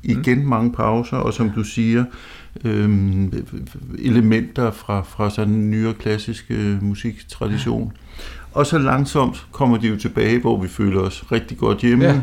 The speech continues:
Speaker 2: Whiskers og swing og walking bass,
Speaker 1: Mm.
Speaker 2: og Herbie Hancock spiller her en blændende solo videre,
Speaker 1: Mm.
Speaker 2: som vi jo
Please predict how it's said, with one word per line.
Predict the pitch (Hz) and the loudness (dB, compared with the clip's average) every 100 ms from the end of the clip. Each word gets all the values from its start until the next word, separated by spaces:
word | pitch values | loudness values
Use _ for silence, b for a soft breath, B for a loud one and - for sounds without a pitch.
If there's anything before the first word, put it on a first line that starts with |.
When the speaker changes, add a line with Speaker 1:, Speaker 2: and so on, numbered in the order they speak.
| 120 | 0
Speaker 2:
Whiskers | 117 123 - 120 113 107 107 | 2 2 2 2 2 2 0
og | 104 104 92 - - - - | 2 2 0 -6 -18 -14 -10
swing | 110 - 113 117 120 - | -8 2 4 4 2 2
og | 110 98 92 92 | 0 2 0 0
walking | 110 110 120 104 | 0 0 -2 -2
bass, | 113 101 110 120 | -2 -2 -2 -4
Speaker 1:
Mm. | |
Speaker 2:
og | 113 101 95 95 101 B B B B B | -2 0 0 -2 -4 B B B B B
Herbie | 110 101 | 2 4
Hancock | 110 104 107 | 2 0 -4
spiller | - 110 104 | 0 2 2
her | |
en | 107 98 | 2 -2
blændende | - 113 123 123 | 2 4 6 4
solo | 104 110 98 95 | 0 -2 -2 -2
videre, | 95 101 123 - | 0 2 2 2
Speaker 1:
Mm. | |
Speaker 2:
som | 117 98 | 0 -2
vi | |
jo | 90 | -2